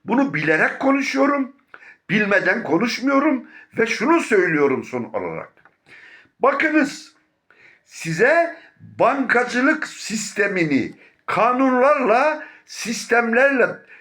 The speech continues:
oturtulmuş bankacılık sistemini haram olarak tanımlatan alimler var. Bu alimlerin ismini vermiyorum. Gerek de görmüyorum.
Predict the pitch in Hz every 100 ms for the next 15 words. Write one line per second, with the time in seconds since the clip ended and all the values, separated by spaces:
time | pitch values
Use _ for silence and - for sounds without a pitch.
0 | _ - 123 - - - 190 240 233 175
1 | 208 220 302 - - - - _ 123 117
2 | 127 269 269 220 233 214 233 - - 175
3 | - 196 202 196 240 302 311 302 269 -
4 | _ - - 156 190 320 - 175 175 165
5 | - - 180 180 160 151 - 202 220 -
6 | 135 143 127 110 104 85 73 - - _
7 | _ _ _ _ - - - - 214 -
8 | 233 262 277 277 277 262 240 - 240 254
9 | 226 285 247 151 113 90 - _ _ _
10 | _ _ _ _ - 330 302 - 175 127
11 | 127 101 85 76